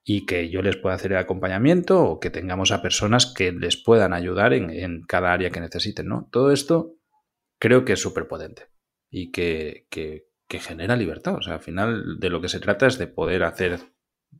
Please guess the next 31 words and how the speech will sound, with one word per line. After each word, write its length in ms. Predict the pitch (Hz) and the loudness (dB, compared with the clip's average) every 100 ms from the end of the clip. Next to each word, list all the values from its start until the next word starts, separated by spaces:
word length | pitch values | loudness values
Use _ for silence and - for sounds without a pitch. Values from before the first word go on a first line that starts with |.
| - | -10
eh, 360 | 90 82 80 - - _ _ _ _ _ _ _ _ - | -8 -6 -8 -12 -14 _ _ _ _ _ _ _ _ -4
ayuda 680 | 95 87 104 131 156 98 80 | -2 0 4 6 8 6 2
a, 140 | 85 | 0
a 120 | 87 | -2
personas 540 | 85 - - 98 113 - | -2 -2 0 2 2 2
que, 440 | - 90 85 82 | 0 0 0 -4
que 160 | - 82 | -8 -6
quieren 260 | 95 101 | 0 4
vivir 220 | 98 98 98 | 6 6 4
de 60 | |
una 120 | 98 | 4
manera 200 | 98 98 | 2 2
diferente, 320 | 98 95 120 92 | 2 2 2 2
no 100 | 87 | 2
saben 180 | 101 | 2
por 100 | 98 | 2
dónde 200 | 98 101 | 2 2
empezar 440 | 101 101 - 120 - | 2 2 4 4 4
y, 80 | - | -2
pues 280 | - 82 | -6 -6
mira, 280 | 92 92 - _ _ _ | -4 -6 -6 _ _ _
por 120 | 95 | 0
aquí 160 | 90 | 0
puedes 180 | 92 104 | 2 2
empezar, 380 | 101 95 - 90 | 2 -2 -2 -2
¿no? 160 | 87 - | -2 -6
Y, 120 | - | -8
y 180 | 85 87 | -16 -6
guiar 240 | 92 107 | 4 6
un 140 | 110 - | 6 6
poco 400 | 127 127 170 | 4 6 2